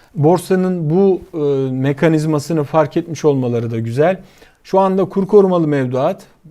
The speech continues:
Borsa İstanbul bir, kur korumalı mevduat iki, döviz en-,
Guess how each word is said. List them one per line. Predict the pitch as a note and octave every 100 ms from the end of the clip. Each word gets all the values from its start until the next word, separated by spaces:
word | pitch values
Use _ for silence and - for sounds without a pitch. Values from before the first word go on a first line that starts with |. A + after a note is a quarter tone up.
| _ _
Borsa | C#3+ C3+ C#3 F3
İstanbul | E3 E3+ D3 C3+ A#2+
bir, | C3+ G#3 - _ _ _ -
kur | F#3+ G3
korumalı | G3 F3 D#3+ C#3+
mevduat | C#3 B2+ B2+ A#2 A2+
iki, | A2+ - B3 A#3+ _ _ _ _ D3+ C3+ - C#3
döviz | D#3 F3 F#3+
en-, | G3+ E3 D#3+ C#3+